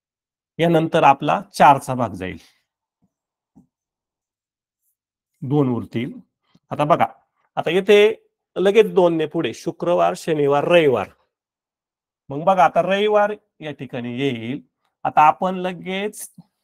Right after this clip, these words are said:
या ठिकाणी चूक करू शकतो, लगेच पर्याय या ठिकाणी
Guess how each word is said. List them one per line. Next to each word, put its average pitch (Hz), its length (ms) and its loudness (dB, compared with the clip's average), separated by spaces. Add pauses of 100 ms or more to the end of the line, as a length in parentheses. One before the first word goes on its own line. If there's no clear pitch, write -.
(140)
या 160 120 -4
ठिकाणी 170 300 -2
चूक 190 340 -6
करू 175 160 2
शकतो, 147 340 -6
लगेच 143 300 -6
पर्याय 151 380 -2 (100)
या 165 80 -8
ठिकाणी 139 460 -6